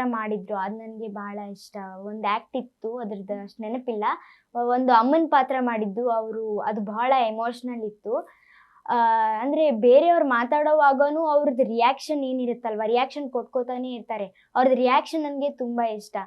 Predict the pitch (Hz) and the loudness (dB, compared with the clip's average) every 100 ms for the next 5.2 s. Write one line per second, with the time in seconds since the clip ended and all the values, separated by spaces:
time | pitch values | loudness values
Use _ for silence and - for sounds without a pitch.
0 | _ _ - 285 311 254 294 320 320 311 | _ _ 0 4 6 10 10 10 6 4
1 | 254 254 294 294 294 294 339 330 320 302 | 2 4 4 4 2 0 -2 -2 -4 -4
2 | 277 262 254 226 208 185 147 156 233 247 | -2 0 2 2 0 -2 -2 4 4 2
3 | 294 277 247 240 240 214 220 214 233 208 | -4 -2 -4 -4 -6 -6 -6 -2 0 0
4 | 202 202 254 226 214 190 - 190 175 175 | -2 -8 -10 -8 -8 -10 -16 -20 -20 -20
5 | 180 | -20